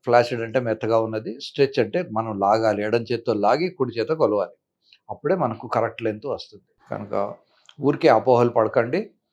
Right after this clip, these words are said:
తర్వాత దానికి ఏదో మసాజ్ చేస్తే పెరుగుతుందని, టాబ్లెట్లు వేస్తే పెరుగుతుందని మోసకారులు చెప్పే మాటలు వినకండి.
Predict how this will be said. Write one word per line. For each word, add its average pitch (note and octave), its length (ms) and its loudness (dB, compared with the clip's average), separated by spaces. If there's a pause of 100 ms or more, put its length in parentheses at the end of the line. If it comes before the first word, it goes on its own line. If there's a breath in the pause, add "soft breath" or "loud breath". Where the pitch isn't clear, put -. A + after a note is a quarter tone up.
(220)
తర్వాత A2 300 2
దానికి A2+ 380 2
ఏదో A#2+ 140 6
మసాజ్ A2+ 420 4
చేస్తే A2+ 280 0
పెరుగుతుందని, A2 760 -2 (520 soft breath)
టాబ్లెట్లు A2+ 400 2
వేస్తే A2 240 0
పెరుగుతుందని G#2+ 680 -4 (140)
మోసకారులు A2+ 540 -4
చెప్పే G#2+ 260 -4
మాటలు G#2 340 -6
వినకండి. G#2+ 480 -6